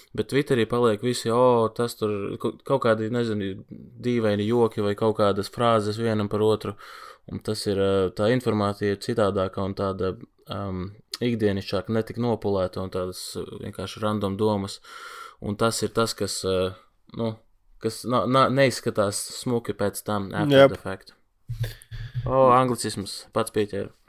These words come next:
Speaker 2: Bā, es tev, es visu šo epizodu, cik laikam domāju, bāc, es vai nu esmu pilnībā akceptējis, ka Kalvis, ķipa, runā, es tā kā nedzirdu viņa anglicismus, vai arī viņš vienkārši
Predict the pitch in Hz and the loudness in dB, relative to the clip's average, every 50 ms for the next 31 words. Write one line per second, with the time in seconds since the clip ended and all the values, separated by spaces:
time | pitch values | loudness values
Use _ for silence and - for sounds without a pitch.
0 | _ _ _ - - - - - 147 131 139 139 135 123 151 175 - - 151 139 | _ _ _ -20 -20 -20 -12 -4 4 8 8 8 10 10 8 6 8 8 6 6
1 | 135 135 143 139 147 143 - - 151 156 185 185 - - 143 - - - 135 127 | 6 4 2 2 4 2 2 6 8 8 8 8 6 0 -4 -4 0 4 4 6
2 | 147 170 - 139 131 120 113 - - - - 127 139 139 - 127 120 123 131 143 | 6 4 4 2 2 2 2 0 -2 0 4 6 6 6 4 2 2 4 4 4
3 | 139 123 113 117 120 127 127 117 107 - - _ _ _ _ _ _ _ _ _ | 4 4 2 6 8 8 8 8 8 2 -6 _ _ _ _ _ _ _ _ _
4 | _ - - - - 123 - 131 120 120 120 127 131 123 117 - - - - 135 | _ -20 -12 -6 -6 -4 -4 -2 4 8 10 10 10 8 4 0 -2 -2 2 4
5 | 139 143 143 135 135 123 135 139 - 151 135 - 143 135 123 - - 131 - - | 6 6 6 6 8 6 6 6 4 0 0 2 4 2 2 2 -2 -6 0 4
6 | 120 120 131 139 131 - - 139 127 - 123 117 113 113 110 110 110 117 123 127 | 6 6 6 6 4 2 0 -2 -2 0 2 2 4 4 4 2 2 0 0 0
7 | 127 117 120 131 - 123 127 120 - - 127 117 117 120 123 170 143 165 175 165 | 2 2 2 0 0 -2 -4 -6 -4 -4 -4 -2 0 2 2 4 4 4 2 2
8 | 147 139 131 127 131 147 170 165 - 185 - - 190 160 - 147 135 131 123 117 | 2 0 2 2 4 4 2 4 2 0 0 0 -4 -2 0 2 2 2 2 0
9 | 110 120 117 120 113 110 - - | 0 0 0 0 0 -2 -2 -2